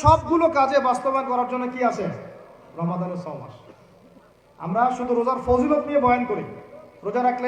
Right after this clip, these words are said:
সত্তর, সত্তর গুণ নেকি হবে না, সত্তর গুণ হবে, সাতশো গুণ বাড়াই দিবে। মূল কথা ফজিলত তো ফজিলত পাবোই, মূল কথা এইটা, তাকেও অবলম্বন করতে হবে। আল্লাহ পাক আমাদেরকে তৌফিক দান করেন। কয়টা বলছি বলেন ভাই?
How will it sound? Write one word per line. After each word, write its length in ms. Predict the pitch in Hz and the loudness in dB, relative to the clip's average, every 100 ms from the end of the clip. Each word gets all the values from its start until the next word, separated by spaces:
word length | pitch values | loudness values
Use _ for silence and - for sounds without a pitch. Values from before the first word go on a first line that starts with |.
| 247 | -2
সত্তর, 440 | 247 240 247 254 233 | -2 -4 -8 -10 -4
সত্তর 320 | 247 247 240 | -4 -4 -4
গুণ 120 | 247 240 | -2 -2
নেকি 220 | 233 240 | -2 0
হবে 220 | 226 233 | 0 0
না, 140 | 240 311 208 113 - - - - - | -4 -4 -6 -10 -12 -18 -20 -20 -10
সত্তর 340 | 233 226 240 | -8 -6 -4
গুণ 120 | 240 | -2
হবে, 200 | 220 220 214 | 0 0 -2
সাতশো 300 | 220 208 240 | -4 -2 0
গুণ 140 | 240 233 | 0 2
বাড়াই 220 | 214 214 | 0 0
দিবে। 200 | 214 208 185 | 0 0 0
মূল 240 | 226 302 294 | -2 -2 -2
কথা 280 | 226 220 240 - - - - - | -4 0 0 0 -6 -14 -18 -8
ফজিলত 360 | 220 220 302 311 | -6 -4 -6 -6
তো 60 | 330 | -4
ফজিলত 380 | 254 269 294 294 | -2 0 0 2
পাবোই, 300 | 226 233 214 | 0 4 4
মূল 220 | 175 247 254 | 4 2 0
কথা 200 | 254 262 - | -2 -4 -4
এইটা, 320 | 208 - 170 127 - - - - | -2 -2 -2 -4 -8 -16 -20 -12
তাকেও 260 | 196 208 247 | -10 -2 0
অবলম্বন 420 | 226 233 220 208 | 0 -2 -6 -6
করতে 200 | 190 165 | -8 -8
হবে। 220 | 135 120 - - - - - - _ _ _ _ _ _ _ _ | -8 -10 -12 -18 -20 -20 -20 -20 _ _ _ _ _ _ _ _
আল্লাহ 160 | 196 214 | -8 -4
পাক 120 | 214 | -4
আমাদেরকে 260 | 208 208 202 | -2 -2 -2
তৌফিক 280 | 208 208 196 | 0 0 0
দান 120 | 190 185 | -2 0
করেন। 220 | 180 165 - - - - - - - - | -2 -2 -8 -14 -18 -18 -16 -14 -14 -4
কয়টা 180 | 226 262 | -2 0
বলছি 220 | 262 262 | 0 0
বলেন 220 | 254 269 | 0 2
ভাই? 180 | 269 | 2